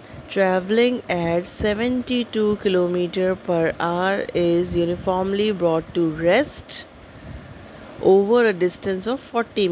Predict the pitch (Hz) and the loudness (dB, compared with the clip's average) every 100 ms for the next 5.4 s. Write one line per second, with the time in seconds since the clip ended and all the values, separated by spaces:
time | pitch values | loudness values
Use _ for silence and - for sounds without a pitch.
0 | 151 135 135 117 - - - - - 165 | 0 -2 -2 -2 -6 -20 -20 -18 -6 -6
1 | 170 190 185 202 220 - 190 175 170 233 | -2 0 2 2 -2 -4 -2 0 0 -2
2 | 262 - - - 180 190 196 220 233 - | -6 -14 -14 -4 0 0 4 4 4 -2
3 | - - - - 180 175 170 175 175 185 | -20 -20 -18 0 4 4 4 2 2 0
4 | 226 - 175 175 165 160 151 180 220 - | 0 -2 0 0 2 2 2 0 -2 -10
5 | - 170 170 196 | -6 -2 0 -2